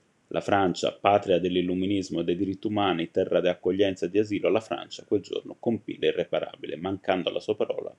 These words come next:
consegnò dei suoi cittadini ai loro carnefici la missione del capo dello Stato. Nel cinquantatreesimo anniversario della retata, uno scatto di consapevolezza rispetto al quale non si è più tornati indietro, per fortuna. Lo Stato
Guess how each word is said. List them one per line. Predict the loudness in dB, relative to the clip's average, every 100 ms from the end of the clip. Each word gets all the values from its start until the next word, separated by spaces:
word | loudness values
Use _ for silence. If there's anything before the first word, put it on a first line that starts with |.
| _
consegnò | -6 -4 -2 -2
dei | -2
suoi | 0 2
cittadini | 2 0 0 0 0 -4
ai | 0
loro | 0 0
carnefici | 0 2 4 2 2 -6 -6 -10 _ _ _ _ _
la | -2
missione | 0 0 0 -2 -4 -10 _ _ _ _
del | 0 0
capo | 4 4 4 -2 4
dello | 6 6
Stato. | 2 6 8 8
Nel | 6 6 4
cinquantatreesimo | 2 0 6 8 8 6 4 6 4 4 -4 -6
anniversario | -6 0 0 0 0 2 2 0
della | 0 0 0 -4 _ _ _ _ -2
retata, | 0 6 6 6
uno | 4 2
scatto | -2 2 6 6 4
di | 0
consapevolezza | 0 -2 -2 2 4 6 4 4 4
rispetto | 4 2 0
al | 0
quale | 0 -2 -2
non | -2 -2
si | -2 -8
è |
più | -6 -6
tornati | 0 0 0 0
indietro, | 0 2 4 4 0 -6 -4
per | -6
fortuna. | -4 -8 -8 -6 -6 -4 -4
Lo | -4
Stato | 0 0 2 -2